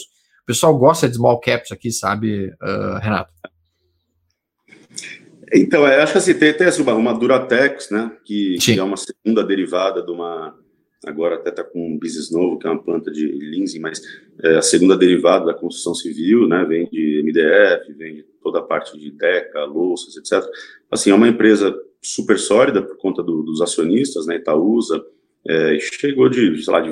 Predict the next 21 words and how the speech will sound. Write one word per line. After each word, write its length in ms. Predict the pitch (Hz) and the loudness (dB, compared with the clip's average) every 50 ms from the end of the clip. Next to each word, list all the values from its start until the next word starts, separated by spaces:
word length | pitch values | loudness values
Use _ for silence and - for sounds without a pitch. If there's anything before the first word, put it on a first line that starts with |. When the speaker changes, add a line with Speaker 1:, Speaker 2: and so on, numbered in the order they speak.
| 76 | -4
Speaker 2:
vinte 240 | 78 90 92 90 - | 0 0 0 0 0
pra 140 | - 85 82 | -2 -2 0
dez 340 | 78 80 82 82 80 76 - | 2 2 2 2 2 2 0
reais, 300 | 76 78 80 82 78 78 | 0 2 2 2 0 -2
nove 260 | 78 78 78 73 76 | -2 -4 -4 -4 -2
reais, 240 | 76 80 82 76 73 | -2 -2 -2 -2 -4
hoje 160 | 78 76 - | -8 -10 -8
tá 100 | - 82 | -10 -10
uns 140 | 78 - - | -10 -10 -6
treze, 260 | - 82 78 76 76 | -2 0 0 0 0
quatorze, 480 | 76 - - - 82 90 90 - - 76 | -6 -6 0 2 2 2 2 2 -2 -4
hoje 140 | 78 78 | -4 -4
sobe 260 | - - - 78 78 73 | -6 -6 -6 -6 -8 -6
dez, 280 | 71 78 78 78 78 - | -4 -2 -2 -2 -4 -8
doze 180 | 78 76 - | -12 -16 -16
por 60 | _ | _
cento. 380 | - - 85 85 87 85 - - - - - - _ _ _ _ _ _ _ | -12 -6 -4 -4 -4 -6 -8 -20 -20 -20 -20 -20 _ _ _ _ _ _ _
Mas, 140 | - 127 127 | 0 0 4
assim, 80 | 147 147 | 4 2
acho 120 | 139 - | 2 4
que 120 | - 180 | 2 0